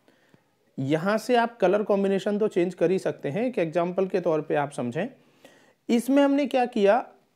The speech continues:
क्वेश्चन अगर हमें लिखना है, हमने पर्टिकुलर क्वेश्चन पे क्लिक किया और अब चूंकि हमको इंस्टीट्यूट चलाते हैं, हम चाहते हैं कि हमारे इंस्टीट्यूट के नाम से लोग देखें। हमने लिखा, "How many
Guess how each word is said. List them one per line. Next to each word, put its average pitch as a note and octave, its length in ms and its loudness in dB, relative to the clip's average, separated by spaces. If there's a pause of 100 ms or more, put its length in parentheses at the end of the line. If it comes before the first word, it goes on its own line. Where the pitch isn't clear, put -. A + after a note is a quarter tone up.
(240)
क्वेश्चन A#3+ 480 2
अगर B3+ 220 2
हमें A3 200 2
लिखना E3 360 0
है, C3 360 -6
हमने C#3+ 240 -2
पर्टिकुलर E3 480 0
क्वेश्चन D3 380 -4
पे C3 120 -4
क्लिक B2 280 -6
किया E3+ 240 -4 (840)
और C#3 500 6
अब A3+ 120 6
चूंकि C#4 300 0
हमको A#3 280 0
इंस्टीट्यूट A#3 460 0
चलाते A3+ 380 2
हैं, A#3+ 60 0
हम A#3 80 0
चाहते G3+ 300 0
हैं A3+ 80 -2
कि A3+ 80 -2
हमारे G#3 340 2
इंस्टीट्यूट A#3 600 -2
के B3+ 100 2
नाम F#3 320 0
से E3 360 0 (160)
लोग D#3 340 4 (240)
देखें। C#3 540 -2 (960)
हमने C#3 260 0
लिखा, C#3 360 -2 (920)
"How G3 200 8
many D3+ 460 2